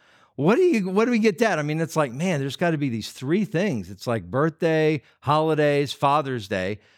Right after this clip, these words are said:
You're, you're supposed to get your dad some kind of a gift. Man, that's a, that's a lot for a guy who's like, "Wh-, wh-, what would you like then?" "Uh,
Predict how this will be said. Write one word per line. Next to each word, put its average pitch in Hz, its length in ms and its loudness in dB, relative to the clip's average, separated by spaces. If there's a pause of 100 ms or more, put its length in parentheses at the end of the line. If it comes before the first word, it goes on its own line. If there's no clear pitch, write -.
(160)
You're, 151 160 2
you're 151 180 0
supposed 240 400 -2
to 185 80 -4
get 202 180 0
your 147 100 -2
dad 156 340 0
some 156 180 -4
kind 165 200 0
of 131 60 -2
a 120 60 -2
gift. 117 500 -2 (500)
Man, 208 440 2
that's 208 240 0
a, 180 60 -2
that's 196 220 0
a 190 60 2
lot 180 340 2
for 151 140 0
a 131 60 -2
guy 160 180 2
who's 151 180 -2
like, 135 200 2
"Wh-, 120 280 -6
wh-, 143 320 -4
what 190 180 2
would 214 140 -2
you 208 80 0
like 233 300 -2
then?" 92 260 -6
"Uh, 90 680 -6